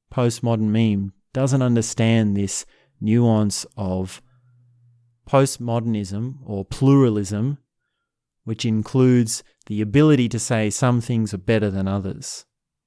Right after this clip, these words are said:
And we say that with still having a respect to sex, race, religion, and culture.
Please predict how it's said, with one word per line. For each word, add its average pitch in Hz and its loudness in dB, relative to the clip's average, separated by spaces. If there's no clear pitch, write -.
And 95 -12
we 98 -6
say 131 0
that 110 -2
with 92 -16
still 147 2
having 113 0
a 101 -2
respect 117 -4
to 98 -4
sex, - -4
race, 107 -4
religion, 110 0
and 98 -4
culture. 101 -8